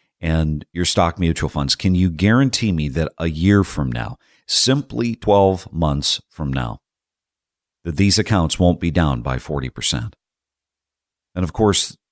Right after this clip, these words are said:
the answer was no. He couldn't guarantee me that. No one, in fact, can guarantee me that. And so the next question was, "So you've spent all these years working for this employer. You've spent all these years accumulating, saving, stressing,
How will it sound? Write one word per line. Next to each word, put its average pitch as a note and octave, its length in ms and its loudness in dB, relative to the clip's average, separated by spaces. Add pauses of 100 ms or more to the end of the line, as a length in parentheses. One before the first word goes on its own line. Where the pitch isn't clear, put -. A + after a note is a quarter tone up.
(100)
the E2+ 240 2
answer F2 240 2
was D2 220 0
no. G2 300 -2 (640)
He G2 100 -14
couldn't B2+ 240 2
guarantee D#2+ 480 0
me B1+ 160 -4
that. C#2+ 280 0
No B2 220 4
one, D2+ 360 0 (280)
in D2+ 100 -8
fact, C2+ 300 -4
can E2 100 -6
guarantee C#2 480 -4
me A#1 140 -6
that. - 260 -12 (1200)
And G2+ 160 0
so A2+ 160 4
the A2 140 2
next B2+ 260 0
question F#2 400 0
was, E2+ 240 0 (920)
"So - 160 2
you've A2 240 4
spent B2 240 2
all C#3+ 320 4
these A2 260 2
years G2+ 300 4
working G2 320 0
for F#2 160 -4
this E2+ 220 0
employer. D#2+ 420 -2
You've F2 220 -2
spent G#2+ 220 -2
all D3 240 2
these G#2 280 2
years G2 260 2
accumulating, D#2+ 680 0
saving, F2 440 2
stressing, F#2+ 640 0